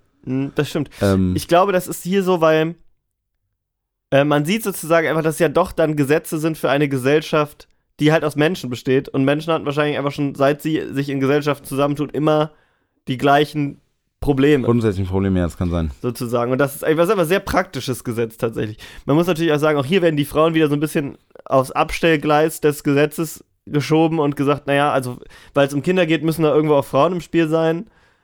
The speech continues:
Speaker 1: Ähm.
Speaker 2: Ja, obwohl ich in dem Falle ja wirklich, also in dem Falle geht's ja einfach nicht darum. Also
Speaker 1: Ja,
Speaker 2: in
Speaker 1: ja,
Speaker 2: dem Fall
Speaker 1: genau.
Speaker 2: ist es ja quasi
Speaker 1: Aber du könntest ja auch einfach zum Beispiel sagen, ähm,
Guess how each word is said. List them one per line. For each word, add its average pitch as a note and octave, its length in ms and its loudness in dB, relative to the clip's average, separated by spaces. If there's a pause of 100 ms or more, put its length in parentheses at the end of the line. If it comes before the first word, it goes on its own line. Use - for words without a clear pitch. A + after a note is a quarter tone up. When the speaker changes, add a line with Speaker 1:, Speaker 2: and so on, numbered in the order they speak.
(180)
Speaker 1:
Ähm. C3+ 540 0 (880)
Speaker 2:
Ja, F#3 480 2 (220)
obwohl D3+ 340 2
ich F#3 80 2
in E3 100 4
dem F#3+ 220 4
Falle F3 220 2
ja D#3+ 160 4
wirklich, D#3 320 -2 (720)
also C3 220 0
in D3 60 0
dem E3 120 2
Falle D#3 160 2
geht's C3+ 320 0
ja B2 120 2
einfach G2+ 340 -2
nicht F2 200 -6
darum. D#2+ 300 -6 (580)
Also B2 140 2
Speaker 1:
Ja, D#3+ 80 6
Speaker 2:
in F3+ 60 6
Speaker 1:
ja, F#3+ 60 4
Speaker 2:
dem F3+ 60 0
Fall E3+ 100 6
Speaker 1:
genau. D#3+ 100 2
Speaker 2:
ist - 80 -8
es D3 80 -6
ja D3+ 100 4
quasi B2+ 460 0 (280)
Speaker 1:
Aber C#3 140 0
du D3 80 2
könntest F#3 240 -2
ja F3+ 80 4
auch - 60 -10
einfach C#3+ 200 0
zum D3+ 120 -6
Beispiel D3 200 -2
sagen, C#3 300 2 (260)
ähm, C3 240 0